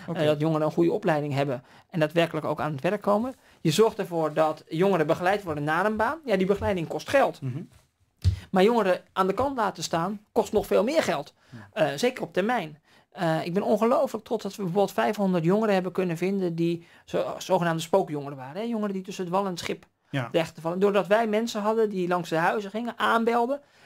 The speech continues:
Speaker 2: en, eh, gesprek aanknoopten met jongeren. En zeiden van, "Goh, je zit nu thuis,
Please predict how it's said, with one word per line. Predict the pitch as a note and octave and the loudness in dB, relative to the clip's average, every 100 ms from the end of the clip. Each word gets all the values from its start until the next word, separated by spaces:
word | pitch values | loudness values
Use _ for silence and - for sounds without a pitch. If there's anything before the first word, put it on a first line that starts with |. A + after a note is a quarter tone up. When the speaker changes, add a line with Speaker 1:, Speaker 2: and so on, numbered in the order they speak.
| - | -10
Speaker 2:
en, | - F3+ F3 E3+ | 0 0 0 -2
eh, | F#3 F3 E3+ | -2 -2 -4
gesprek | - G3 D4+ | -10 -4 -4
aanknoopten | C4 E3+ E3 D#3 - D3+ | -2 -4 -2 -2 -2 -6
met | D3 | -4
jongeren. | D3 C#3 D3 | -6 -6 -6
En | D#3 | -4
zeiden | E3 E3 D#3 | -2 -2 -2
van, | E3+ E3+ - - | -4 -4 -10 -18
"Goh, | - A3 | 0 4
je | G#3 | 4
zit | F#3+ F3+ | 2 -2
nu | C#3+ | -2
thuis, | F3+ G#3+ C4+ - | 0 -2 -4 -10